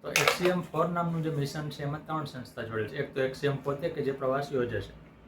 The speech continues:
બીજું નાસા કે જેનું અવકાશ મથક ઇન્ટરનેશનલ સ્પેસ સ્ટેશનનું સંચાલન નાસા કરે છે. ભારત સહિતના બધા દેશોના ભાગીદાર છે, પણ મૂળ સંચાલન નાસાના હાથમાં છે. તો એ યજમાન બનવાનું છે. આ અવકાશ યાત્રીઓ ત્યાં જવાના છે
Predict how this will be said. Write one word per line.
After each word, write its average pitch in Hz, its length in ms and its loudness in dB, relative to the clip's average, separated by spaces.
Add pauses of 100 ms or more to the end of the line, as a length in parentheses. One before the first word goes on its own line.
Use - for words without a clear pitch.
(880)
બીજું 151 240 2
નાસા 139 420 2 (380)
કે 135 80 -2
જેનું 143 300 6
અવકાશ 165 360 6
મથક 151 320 2 (120)
ઇન્ટરનેશનલ 143 480 -2
સ્પેસ 139 260 -2
સ્ટેશનનું 139 400 -2
સંચાલન 139 480 0
નાસા 143 280 0
કરે 117 280 0
છે. - 160 -12 (640)
ભારત 113 220 -2
સહિતના 127 360 -2
બધા 127 200 2
દેશોના 127 380 -2
ભાગીદાર 135 440 0
છે, - 200 -4
પણ 135 80 -2
મૂળ 131 240 0
સંચાલન 143 520 0
નાસાના 143 340 0
હાથમાં 107 320 -4
છે. - 280 -8
તો 127 140 -4 (760)
એ 180 80 6
યજમાન 160 440 8
બનવાનું 117 380 2
છે. - 60 -8
આ 131 120 2
અવકાશ 143 380 2
યાત્રીઓ 143 440 2
ત્યાં 135 320 -2
જવાના 123 340 -2
છે - 480 -6